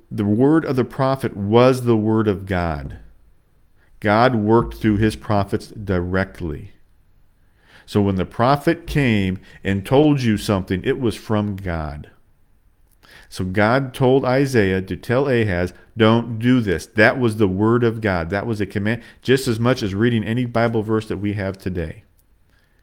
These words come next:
Now, I am not a prophet. Do not come to me and say,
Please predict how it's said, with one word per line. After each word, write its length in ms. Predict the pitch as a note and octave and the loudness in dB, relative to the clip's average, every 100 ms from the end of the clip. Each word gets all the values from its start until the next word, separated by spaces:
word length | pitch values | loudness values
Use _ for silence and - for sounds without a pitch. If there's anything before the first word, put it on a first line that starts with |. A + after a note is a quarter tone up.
| _ _ _ _ _ _ _ | _ _ _ _ _ _ _
Now, 160 | G2+ G2+ | -2 -2
I 240 | G2+ B2+ | 0 0
am 140 | C#3 G#2+ | 0 2
not 180 | A2 A2+ | 2 2
a 40 | |
prophet. 520 | - G2 E2+ - - - - - - | 0 -2 -2 -6 -14 -18 -20 -20 -6
Do 120 | G#2 | 0
not 300 | G#2+ C3+ - - A#2 A2 | 2 2 0 -12 -12 0
come 260 | A#2+ C#3 C#3 | 2 2 -2
to 100 | C3+ | -2
me 260 | B2 G#2 | 0 -2
and 80 | G2 | -2
say, 280 | A2 F#2 | -2 -2